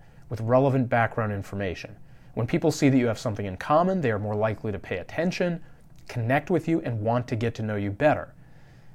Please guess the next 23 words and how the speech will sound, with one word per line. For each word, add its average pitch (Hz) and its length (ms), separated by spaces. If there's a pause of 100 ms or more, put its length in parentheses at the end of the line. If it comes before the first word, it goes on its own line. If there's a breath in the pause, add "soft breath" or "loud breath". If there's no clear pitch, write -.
(140 soft breath)
Okay, 101 260
so 120 200
let's 127 140
start 135 280
there. 101 220
So - 360 (140)
a 120 60
biography, 160 920
you 117 120
know, 104 320
here's 110 240
where 104 80
I'm 104 40
from, 175 360
here's 107 160
where 104 100
I 101 40
grew 117 280
up, 160 300 (280 soft breath)
this 101 140
is 101 80
my 98 120
family, 160 720